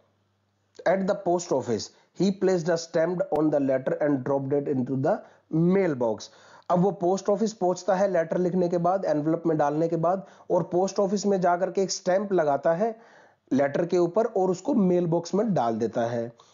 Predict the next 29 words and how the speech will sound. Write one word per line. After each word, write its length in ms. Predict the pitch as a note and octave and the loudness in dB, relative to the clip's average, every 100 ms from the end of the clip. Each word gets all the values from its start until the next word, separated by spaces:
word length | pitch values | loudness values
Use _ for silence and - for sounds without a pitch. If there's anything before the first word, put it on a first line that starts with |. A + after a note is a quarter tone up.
| _ - | _ -4
One 180 | D3 A#3 | 0 2
of 160 | A#3+ G#3+ | 2 0
the 160 | G3+ - E3 | -2 0 -2
employees, 460 | D3+ C#3 B2+ A#2 - _ _ _ _ _ - | 0 0 0 -2 -6 _ _ _ _ _ -2
पोस्ट 320 | G3+ A3+ - | 0 0 0
ऑफिस 280 | A3 A3+ G#3+ | -2 0 -2
का 120 | A#3+ | 0
ही 200 | G#3+ A3 | 2 4
एक 200 | G#3 G3 | 2 2
एम्प्लॉई, 460 | F3 D#3 C3+ C#3+ E3 | -2 0 0 0 0
एक 180 | F3+ F3 | -4 0
कमन-, 420 | D#3 D3 D#3 - | 0 0 -2 -2
अ, 100 | C#3 B2+ D#3 | -2 -2 0
कर्मचारी, 580 | D#3+ E3 D3 C#3 A3 - - - _ - G#3+ | 0 2 2 2 -2 -6 -20 -20 _ -4 0
who 160 | B3 | 2
was 220 | A3 G#3+ G#3 | 2 2 2
a 140 | G#3 G#3 F3+ | -2 0 -2
postman 580 | F#3 - F#3 F#3+ A3 - _ _ _ - G#3+ | -2 0 0 0 0 -8 _ _ _ -4 0
and 260 | G#3+ G3 - - | 2 0 -4 -2
also 400 | G3 F#3+ A3 G3+ F3+ | -2 0 -2 0 0
helped 280 | F#3 F3+ - | -2 -2 -2
at 120 | F3+ E3+ F3 | -2 -2 -2
post 240 | F3 E3+ | -2 0
office, 420 | E3+ F#3+ F3+ D3 | -2 -2 -2 -2
went 200 | D#3 G3+ G#3 | 0 -2 0
to 80 | G3 | 0
his 300 | F3 D3+ D3 | 0 -2 -2
boss, 260 | E3 D3 E3 - - - - | 0 2 -2 -6 -20 -20 -2
la-, 260 | D3 E3 | 0 0